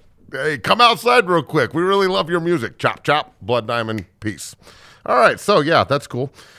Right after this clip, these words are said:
Um, the Deshaun Watson thing in Denver. I'm gonna be really, really short on this one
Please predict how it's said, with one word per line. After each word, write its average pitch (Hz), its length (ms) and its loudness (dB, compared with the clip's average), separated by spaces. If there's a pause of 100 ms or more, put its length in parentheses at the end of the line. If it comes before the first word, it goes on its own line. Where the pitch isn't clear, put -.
(320)
Um, 185 440 2
the 151 120 -2
Deshaun 170 460 0
Watson 160 400 0
thing 127 220 -4
in 107 160 -6
Denver. 107 420 -8 (1000)
I'm 131 120 -4
gonna 139 160 -2
be 113 140 -6
really, 107 340 -4
really 101 260 -6
short 101 320 -10
on 92 140 -10
this 92 180 -14
one 90 180 -12